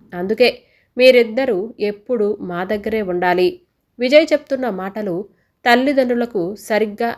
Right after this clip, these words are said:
అర్థం కావటం లేదని అర్థమైంది సాగర్కి. అందుకే తమ్ముణ్ణి ఆగమన్నాడు. తమ్ముడికి చెప్పటం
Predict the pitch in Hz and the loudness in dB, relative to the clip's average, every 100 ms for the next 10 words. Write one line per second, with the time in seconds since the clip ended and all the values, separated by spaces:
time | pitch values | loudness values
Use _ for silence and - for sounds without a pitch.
0 | - 165 165 208 208 202 208 208 208 202 | -8 -6 -4 -4 -4 -4 -4 -2 -2 0
1 | 277 415 240 _ _ - 190 180 170 226 | 2 2 0 _ _ -4 -4 -4 -6 -4
2 | 226 226 220 196 175 180 180 185 180 - | -4 -4 -6 -8 -8 -6 -4 -2 -2 -4
3 | _ _ - 180 226 240 - - _ _ | _ _ -10 -4 2 4 2 -4 _ _
4 | _ 226 220 247 262 262 185 175 175 180 | _ -4 -2 -2 -2 -4 -6 -8 -6 -4
5 | 175 180 180 180 - _ _ _ - 247 | -2 0 0 -2 -4 _ _ _ 0 0
6 | 269 320 311 285 220 - - 202 175 | 2 0 -2 -6 -8 -8 -8 -6 -6